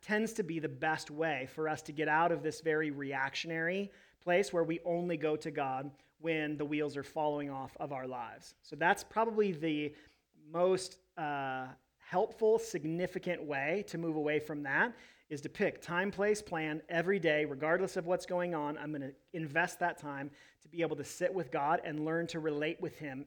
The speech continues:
in the midst of the day-to-day, rather than just in the midst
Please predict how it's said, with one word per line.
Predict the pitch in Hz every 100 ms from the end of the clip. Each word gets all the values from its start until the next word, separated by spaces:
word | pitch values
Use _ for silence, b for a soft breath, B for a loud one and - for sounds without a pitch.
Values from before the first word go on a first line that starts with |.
| 170
in |
the | 151
midst | 151 151 -
of | 139
the |
day-to-day, | 143 139 139 131 143 165 -
rather | 147 160 175 180 165
than | 139 127 156 156 b b _
just | 160 156
in | 160
the | 151
midst | 143 131 -